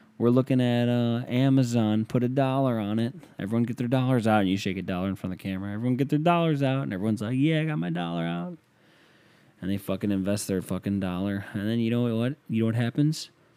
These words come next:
It turns into a dollar twenty-five. And you know what? It's a free twenty-five cents. And then we take that money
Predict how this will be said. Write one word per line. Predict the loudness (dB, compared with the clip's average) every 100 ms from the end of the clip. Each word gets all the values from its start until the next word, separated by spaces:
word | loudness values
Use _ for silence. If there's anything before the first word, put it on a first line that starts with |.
| _ _ _ _ _
It | 0
turns | 4 6 6
into | 4 4
a |
dollar | 2 0 -2
twenty-five. | -2 -4 -2 -4 -4 -2
And | 2 6
you |
know | 6 6
what? | 4 0 -4
It's | -4
a | -4
free | -4 -2 0 0 -2
twenty-five | -6 -2 -2 -2 -4 -6 -6
cents. | -8 -6 -6 -10 -12 _ _ _ _ _ _ _ _ -4
And |
then | -2
we | -2
take | 2 0 2
that | 0 0
money | 0 0 0 -2